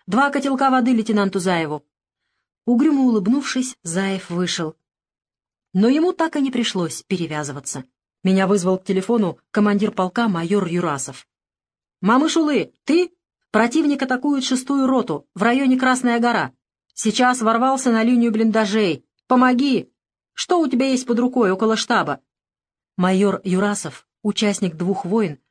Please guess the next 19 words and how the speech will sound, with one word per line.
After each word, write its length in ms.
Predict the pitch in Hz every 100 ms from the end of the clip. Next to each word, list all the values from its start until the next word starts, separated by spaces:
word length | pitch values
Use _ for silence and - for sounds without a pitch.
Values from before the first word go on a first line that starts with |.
| _
был 240 | 214 311 -
уравновешенным, 840 | 202 165 151 143 226 - 190 180 - _ _ _
крепких 640 | - 214 311 311 269 254 175
нервов 400 | 160 175 170 170
человеком. 560 | 160 143 139 131 131 _ _ -
Ему 240 | 285 370
и 80 | 339
сейчас 420 | 294 254 294 285
не 120 | 233
изменило 420 | 185 180 208 202
дыхание, 600 | 165 - 214 233 170 143 -
когда 280 | - 180 202
он 100 | 190
произнёс: 540 | 185 190 190 180 165 _ _
«Помоги». 520 | 196 170 147 139 127 _ _ _ _ _ _ _ _ _ _ _ _ -
Деревня 480 | 180 214 202 202
Красная 420 | 190 208 202 190 180
гора 380 | 185 220 226 - _
находилась 600 | 208 - 233 269 262 254